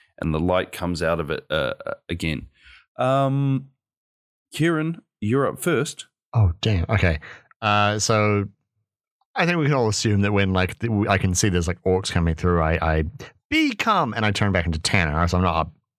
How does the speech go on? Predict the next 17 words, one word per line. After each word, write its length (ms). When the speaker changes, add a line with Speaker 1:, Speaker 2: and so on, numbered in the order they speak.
Speaker 2:
fucking 380
cat 280
anymore. 440
Um, 540
so 520
what 260
I'm 120
gonna 140
do, 320
how 200
far 180
away 140
is 100
this 120
guy 120
from 140
me? 140